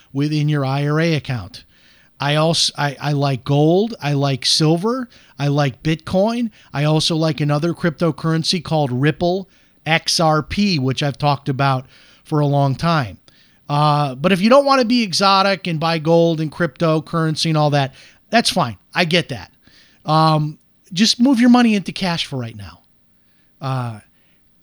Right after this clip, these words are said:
I just, it makes zero sense to me that we have the Dow hitting thirty thousand all-time high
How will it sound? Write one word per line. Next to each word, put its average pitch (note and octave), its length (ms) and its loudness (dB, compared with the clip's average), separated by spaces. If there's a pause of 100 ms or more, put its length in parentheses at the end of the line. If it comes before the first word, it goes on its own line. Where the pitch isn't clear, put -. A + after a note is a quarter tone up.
(640)
I F#3+ 160 2
just, - 540 0 (100)
it F#3+ 160 -6
makes G#3 300 0
zero A3 360 2
sense G3 440 0
to A3 80 0
me A3 340 0 (960)
that E3+ 180 2
we F3 160 -2
have E3+ 440 -2 (240)
the D#3 160 -4
Dow F3 320 2
hitting D#3 440 -4 (220)
thirty F3 300 0
thousand C#3+ 580 -4 (460)
all-time D#3 500 -2
high C3 380 -6